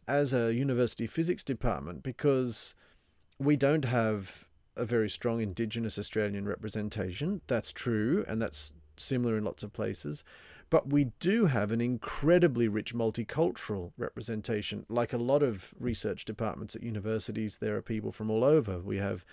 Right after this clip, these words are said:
people from the U S, from the U K. There's a guy from Israel. His, his entire perspective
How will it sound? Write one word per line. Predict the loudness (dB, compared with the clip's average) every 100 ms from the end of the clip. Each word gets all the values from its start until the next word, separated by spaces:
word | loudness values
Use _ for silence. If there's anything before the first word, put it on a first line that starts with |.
| -16 -6
people | -4 -2 -4
from | -2 -2 -2 -2
the | -2
U | 0
S, | 2 2 0
from | -4 -4
the | -4
U | -4
K. | -4 0 4 4 4 0 -6 -10
There's | -2 0 0
a |
guy | 0 0 0
from | -2 -4
Israel. | -2 0 6 6 8 6 2 -2 -8 -2
His, | 4 4 4 -6 -10
his | 4 6 6 4 0 -6 _ _ _ _ _ _
entire | -4 -2 2 6 8
perspective | 6 2 0 0 0 -4 -6 -8